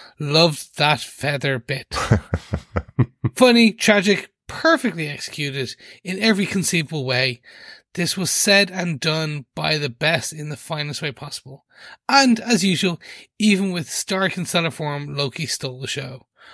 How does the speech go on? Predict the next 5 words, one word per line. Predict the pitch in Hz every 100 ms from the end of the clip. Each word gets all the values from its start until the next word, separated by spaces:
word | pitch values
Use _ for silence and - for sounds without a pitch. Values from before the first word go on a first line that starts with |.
| -
Five | - 247 247 277 254 -
plus | - 349 330 - - _ _
well-known, | 143 135 151 175 208 170 147 147 147 151 - - _ _ _ _ -
ganked | 196 214 208 -
Yoriks, | 139 143 160 165 - - -